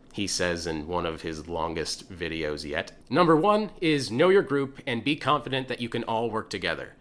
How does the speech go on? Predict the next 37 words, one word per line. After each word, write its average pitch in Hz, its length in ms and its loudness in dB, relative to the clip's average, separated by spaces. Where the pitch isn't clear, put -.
I 170 60 6
would 170 140 8
only 220 240 8
ever 170 180 4
say 165 220 4
you 143 140 4
should 123 200 -2
start 139 240 2
a 120 40 2
big 127 240 0
group 123 220 -2
campaign 120 500 2
or 107 60 -2
session 139 500 2
if 120 140 -2
you 120 80 -2
can 117 140 -2
rely 139 320 2
on 143 100 0
those 127 180 2
at 117 120 -6
the 113 40 -4
table 117 380 -2
to 107 300 -4
roll 151 180 4
with 147 120 2
the 147 60 -2
punches 120 420 -2
and 113 120 0
make 117 160 0
adjustments 131 540 0
to 120 180 -4
being 107 460 0
in 98 120 -4
a 92 60 -4
large 87 320 -4
group. 90 320 -6